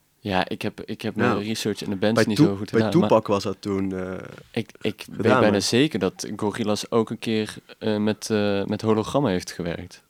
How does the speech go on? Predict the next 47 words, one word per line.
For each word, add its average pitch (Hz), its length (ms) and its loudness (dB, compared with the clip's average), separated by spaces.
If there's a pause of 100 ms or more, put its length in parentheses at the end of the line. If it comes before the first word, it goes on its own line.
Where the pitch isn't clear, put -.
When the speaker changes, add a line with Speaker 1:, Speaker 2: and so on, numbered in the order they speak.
(640)
Speaker 1:
Dat, - 340 -6
tenminste, 101 460 2
Speaker 2:
Ja, 123 80 4
Speaker 1:
het, - 140 2
Speaker 2:
ik 127 180 4
Speaker 1:
als, - 240 2 (120)
maar 127 220 2
als 143 200 2
de, 123 360 4 (640)
als 127 120 2
het 123 140 0
kan, 107 400 6 (200)
waarom 113 220 4
zou 120 140 4
je 120 60 6
dat 113 120 4
niet 110 140 0
doen? 95 300 0 (240)
Want 110 180 -4
het, 110 160 0
dan 104 200 0
maak 113 200 4
je 113 80 -4
toch - 320 -8 (460)
zo'n 117 160 -2
ervaring 113 500 2
voor, 107 420 0 (180)
voor - 140 -4
het 107 100 -2
publiek 117 300 -2
is - 140 -6
dan 98 160 0
toch - 340 -10
Speaker 2:
Ja. 120 220 4 (1200)
Ja, - 80 -8
ik, 110 200 -6 (140)
ik 113 180 -10
dacht 165 160 4
dat 151 100 4
het 123 120 -2
dus 113 140 -6
bij 110 200 0
een, 104 200 -4 (300)
een 113 120 -4
gerucht 127 380 -2
is - 140 -4
gebleven. 92 600 -2